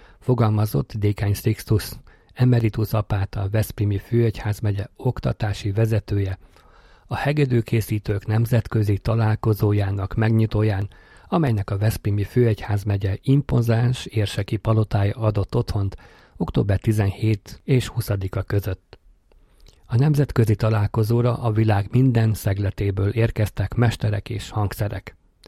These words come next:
A veszprémi érsekség támogatásával a gyönyörű hangszereket a palota eredeti barokk korabeli bútorain mutatták be,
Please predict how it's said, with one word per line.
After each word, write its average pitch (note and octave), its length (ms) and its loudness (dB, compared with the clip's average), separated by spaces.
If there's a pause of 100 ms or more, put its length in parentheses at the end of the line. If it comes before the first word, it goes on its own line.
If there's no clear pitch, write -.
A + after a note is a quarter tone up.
(380)
A - 100 -2
veszprémi A2+ 420 2
érsekség A2+ 560 0
támogatásával A#2+ 1200 0
a A#2 80 0
gyönyörű A2 420 4
hangszereket G#2+ 720 -2
a A2 60 -2
palota A#2+ 520 0
eredeti A#2+ 600 0
barokk G#2 440 0 (220)
korabeli G#2+ 540 0
bútorain G2 680 -2
mutatták G#2+ 600 0
be, G#2+ 200 2